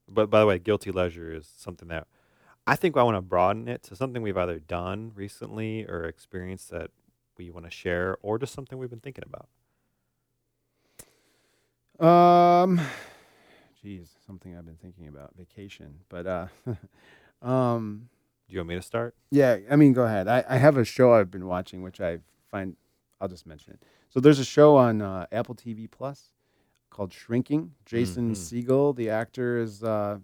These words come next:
Speaker 2: the main protagonist, I suppose. And I find it very endearing because it paints him in this light of, he's like a wounded healer, and he's a hot mess because he had some tra-, traumatic thing that happened to him,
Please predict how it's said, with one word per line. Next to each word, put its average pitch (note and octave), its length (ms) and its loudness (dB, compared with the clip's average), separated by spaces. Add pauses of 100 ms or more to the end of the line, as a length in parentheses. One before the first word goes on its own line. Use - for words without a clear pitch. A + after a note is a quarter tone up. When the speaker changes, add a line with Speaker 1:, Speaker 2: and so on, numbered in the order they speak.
Speaker 2:
the G#2+ 80 -18
main G#2+ 440 -12 (220)
protagonist, A2 640 -10
I A#2 60 -8
suppose. A#2 540 -14 (540)
And A2 380 -4
I C#3 140 4
find E3+ 220 2
it D#3 60 0
very C#3 280 4
endearing A#2 480 -2
because G#2+ 300 -6
it G2 180 -12
paints C3+ 320 0
him A#2 160 -2
in G#2+ 140 -6
this G#2 200 -12
light G#2+ 260 -2
of, G2 240 -10 (380)
he's A#2+ 160 -6
like A2+ 140 0
a G#2 80 -6
wounded B2+ 540 2
healer, C3 640 -2
and A2 100 -12
he's G#2 140 -8
a G2+ 60 -8
hot A2 280 -10
mess G2+ 460 -12 (120)
because F2+ 600 -14
he G#2 80 -16
had G2 180 -12
some F#2 240 -14
tra-, - 340 -12
traumatic G#2+ 460 -8
thing A2 240 -10
that F#2+ 120 -10
happened F2+ 360 -16
to - 80 -20
him, F2 380 -16